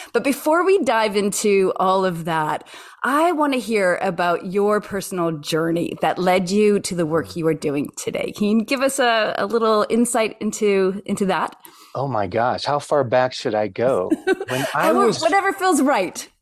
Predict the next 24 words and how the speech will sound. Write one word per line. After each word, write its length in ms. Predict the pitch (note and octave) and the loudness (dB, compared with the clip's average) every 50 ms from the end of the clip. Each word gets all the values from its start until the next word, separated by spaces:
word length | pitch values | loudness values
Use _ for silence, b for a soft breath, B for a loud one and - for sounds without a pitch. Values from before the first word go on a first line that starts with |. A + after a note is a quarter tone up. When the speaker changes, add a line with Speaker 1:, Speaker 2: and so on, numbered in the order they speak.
| _ _ _ _ _ | _ _ _ _ _
Speaker 2:
When 220 | - D3 D#3 E3 F3 | -2 0 0 0 0
I 260 | - D3+ E3+ F#3+ A3 | 0 0 0 0 0
was 280 | A#3+ A#3+ A3 F#3+ - - | 2 2 2 2 0 -2
five, 760 | - - - - E3 D#3 C#3+ A#2+ G2 F#2+ F2+ C#2+ E2 F2+ _ _ _ _ - | -4 -6 -6 -4 -2 -2 0 -2 -2 -4 -6 -6 -10 -12 _ _ _ _ -8
I 100 | - C3 | -8 -4
won't 220 | C3 E3+ F3+ E3+ - | -2 -2 -2 -2 -2
start 240 | - - D#3 C#3 - | 0 0 0 2 2
with 120 | C3+ B2 - | -2 -4 -6
the 60 | A#2 | -8
therapy 440 | - - B2 A2 G2 F#2 - - E2+ | -6 -2 -2 0 0 -2 -4 -8 -10
sessions. 560 | - - - - - - - - - - - A#3+ C#4 G#3+ | -10 -6 -6 -6 -6 -8 -12 -14 -14 -12 -6 -4 -4 -4
Speaker 1:
<laughs> 140 | - - | 0 2
Okay. 200 | D4 D#4 - D4+ | 0 0 2 0
Speaker 2:
Let's 320 | E4 C#3+ C#3+ - E4 - - | 0 2 2 0 0 -4 -4
go 260 | - C#3+ A2 F#2 F#2+ - | 0 0 2 2 2 0
all 240 | - D3+ D#3+ F3 E3+ | 0 2 2 2 2
the 80 | E3 | 2
way 200 | C#3+ D3 C#3 B2+ | 2 2 2 2
back. 500 | A#2 G2+ A#2 A2 G2 F#2 F#2+ G2+ - - - _ - | 2 0 0 0 0 0 -2 -4 -8 -12 -18 _ -6
Um, 300 | - C3+ C#3 C#3 C3 - _ - | -4 -2 -2 -2 -2 -4 _ -10
I 200 | - - G3 G#3+ | -4 -2 -2 -2
think 480 | - - - G#3 F3+ E3 C3+ - - - - | -2 -2 -2 0 0 0 -2 -4 -10 -14 -10
the, 320 | - - - C3+ C#3 C3 - | -8 -8 -6 -2 -2 -2 -2
the 340 | - A#2 A#2+ B2 G#2 - | -2 -2 -2 0 -2 -2